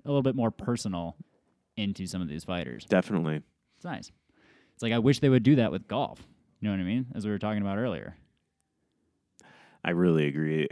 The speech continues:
Speaker 2: with that. I mean, golf is just, I don't know, like, these guys need to go so far out of their way to, like,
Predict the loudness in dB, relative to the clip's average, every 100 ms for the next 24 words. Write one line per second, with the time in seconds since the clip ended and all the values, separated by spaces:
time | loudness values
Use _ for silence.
0 | -4 -6 -4 -4 -4 -6 -8 -10 -8 -2
1 | 0 0 -2 -8 -8 -10 -10 -10 -20 _
2 | _ _ _ _ _ _ _ -14 -8 -6
3 | -6 -6 -8 -10 -20 -10 -2 -2 0 0
4 | 0 -2 -2 -2 -2 -6 -8 -4 -4 -2
5 | -2 -2 -2 -2 -4 -4 -4 -6